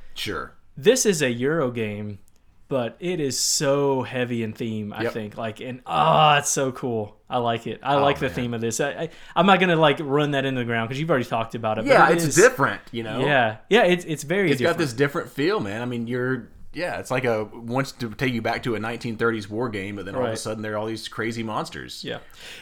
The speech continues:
Speaker 2: Okay, uh, l-, l-, you said it's different. The theme is different, which it absolutely is. The gameplay is,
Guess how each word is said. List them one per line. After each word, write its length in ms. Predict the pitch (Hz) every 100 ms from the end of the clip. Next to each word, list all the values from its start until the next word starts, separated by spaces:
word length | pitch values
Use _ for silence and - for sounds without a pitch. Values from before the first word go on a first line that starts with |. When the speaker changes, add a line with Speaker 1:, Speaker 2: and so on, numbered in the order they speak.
| -
Speaker 2:
Okay, 380 | 226 226 196
uh, 140 | - 170 208
l-, 160 | 202 - 185
l-, 80 | 196
you 160 | 185
said 180 | 202 180
it's 140 | 143 131
different. 420 | 143 143 113 135
The 80 | 135
theme 240 | 226 220
is 120 | 165
different, 300 | 139 - 120
which 180 | 135 131
it 80 | 131
absolutely 580 | 131 139 139 123 113 117
is. 240 | 117 104 - - - _
The 160 | 147 151
gameplay 720 | 131 208 330 - 170 143 131
is, 300 | 127 113